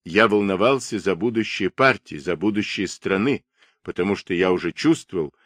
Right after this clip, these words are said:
что сейчас Берия будет заправлять всем, что это начало конца.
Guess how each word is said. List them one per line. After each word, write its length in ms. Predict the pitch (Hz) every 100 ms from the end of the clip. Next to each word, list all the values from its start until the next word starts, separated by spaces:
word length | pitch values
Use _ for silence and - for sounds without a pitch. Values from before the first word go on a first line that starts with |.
| _ -
что 220 | - 92
сейчас 540 | - 87 139 156 107
Берия 420 | 78 117 151 143
будет 460 | 107 95 139 131 90
заправлять 600 | 101 - 95 95 113 -
всем, 460 | - - 135 175 - _ -
что 220 | - 104
это 220 | 127 120
начало 560 | 101 87 - 107 123 117
конца. 560 | 101 90 - - 69